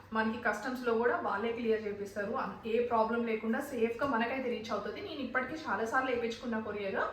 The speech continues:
నాకు చాలా బాగా నచ్చింది. మీకు in case కావాలి అని అంటే నాకు కామెంట్ చేయండి, నేను నెంబర్ పింగ్ చేస్తాను. ఎవరికైనా యూస్‌ఫుల్ అయితే యూజ్ చేసుకోవచ్చు.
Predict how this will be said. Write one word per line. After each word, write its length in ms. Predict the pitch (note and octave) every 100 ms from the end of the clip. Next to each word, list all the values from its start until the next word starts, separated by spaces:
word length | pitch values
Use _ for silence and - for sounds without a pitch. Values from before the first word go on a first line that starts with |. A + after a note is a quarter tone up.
| - - - - -
నాకు 260 | A3+ A3+ A#3+
చాలా 140 | G#3+
బాగా 240 | A3+ A3 G3+
నచ్చింది. 520 | - A#3+ G3 A3+ - - - - -
మీకు 160 | A#3+
in 60 | B3+
case 240 | A#3 D4
కావాలి 440 | D4 G#3+ A#3 C4 C#4+
అని 80 | B3+
అంటే 280 | A#3+ E4
నాకు 680 | F#4 D4 D4 C4+ A#3 G#3+ -
కామెంట్ 300 | A#3+ A#3 B3
చేయండి, 360 | B3 A3+ G#3+ -
నేను 360 | D#4 B3+ A#3 G#3+
నెంబర్ 420 | G3+ A3 B3 B3
పింగ్ 180 | A#3 A3
చేస్తాను. 520 | G#3 - G3+ G#3+ - -
ఎవరికైనా 380 | G#3 G#3 G#3+ G#3+
యూస్‌ఫుల్ 440 | A#3+ G#3+ A3 - A#3
అయితే 400 | G#3+ - A#4 - - - -
యూజ్ 240 | A#3+ A3+
చేసుకోవచ్చు. 600 | A3 - G3+ G3 F#3 G3+